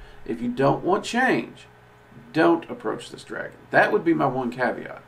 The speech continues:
If you don't want change, if you want everything to stay as it is, don't approach this dragon. This isn't an entity you would approach just to bring something to you, because that's not necessarily change. That's just adding something.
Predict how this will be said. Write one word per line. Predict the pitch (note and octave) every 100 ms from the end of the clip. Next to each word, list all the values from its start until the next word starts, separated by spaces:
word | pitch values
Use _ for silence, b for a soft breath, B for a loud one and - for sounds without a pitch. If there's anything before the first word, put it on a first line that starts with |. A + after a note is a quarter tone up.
| B B B B
If | A#2
you | A#2+ A#2+ -
don't | D3+ D#3 -
want | B2+ - -
change, | - F3+ E3 A2+ G2+
if | B2
you |
want | B2+ A#2+
everything | A#2+ B2+ D3
to | C#3+
stay | D#3+ E3
as | E3
it | F3+
is, | G3+ D#3 C3 - - - -
don't | C3+ C#3
approach | - B2+ A2+ -
this | -
dragon. | - - - - B B B
This | C3 D#3
isn't | F#3+ B3 E3+
an |
entity | E3+ D#3+ D#3 D3
you | C#3 C3+
would | B2+
approach | A2+ - C#3+ B2+ - G#2+
just | A#2 D3 C#3+ -
to | A#2+
bring | B2 C3+
something | A#2+ A#2 G#2+ G#2
to | A#2 A2
you, | - - B B B B B C3
because | C3+ D3+ C#3 C3+ - - -
that's | D3+ G3 -
not | F3 F3 F3 D#3
necessarily | C#3+ C#3+ - C3+ A#2+ A#2
change. | - - G3+ C3+ G#2+
That's | C3 C#3
just | C#3 -
adding | C3 C3 B2 A2
something. | - F2+ -